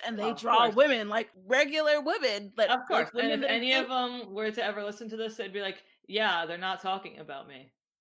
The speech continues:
Speaker 1: Yes,
Speaker 2: Like, I
Speaker 1: but
Speaker 2: pay attention to, like, how I'm drawing women to make sure that it's the way a woman actually looks.
Speaker 1: Right, it's not
Speaker 2: <laughs>
Speaker 1: like
Speaker 2: Like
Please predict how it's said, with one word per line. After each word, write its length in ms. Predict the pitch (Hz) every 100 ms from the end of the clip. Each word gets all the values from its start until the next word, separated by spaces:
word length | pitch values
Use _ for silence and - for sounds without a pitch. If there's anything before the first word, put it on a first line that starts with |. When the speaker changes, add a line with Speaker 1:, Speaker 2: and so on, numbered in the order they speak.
| _ -
Speaker 1:
Yes, 520 | 302 220 196 - - _
Speaker 2:
Like, 140 | 170 185
I 80 |
Speaker 1:
but 80 | 180
Speaker 2:
pay 160 | 185 185
attention 460 | 190 180 180 180
to, 80 | 165
like, 160 | 160 160
how 140 | 165
I'm 160 | 160 160
drawing 400 | 156 151 151 147
women 300 | 147 160 143
to 80 | 143
make 200 | 143 135
sure 180 | 147 139
that 160 | 139
it's 220 | 135 135 -
the 100 | 135
way 140 | 135
a 80 | 135
woman 240 | 135 139
actually 220 | 139 139 123
looks. 400 | 135 127 _ _ _
Speaker 1:
Right, 300 | 240 269 190 -
it's 220 | 339 -
not 160 | 339 370
Speaker 2:
<laughs> 20 |
Speaker 1:
like 320 | 214 214 277
Speaker 2:
Like 240 | 294 339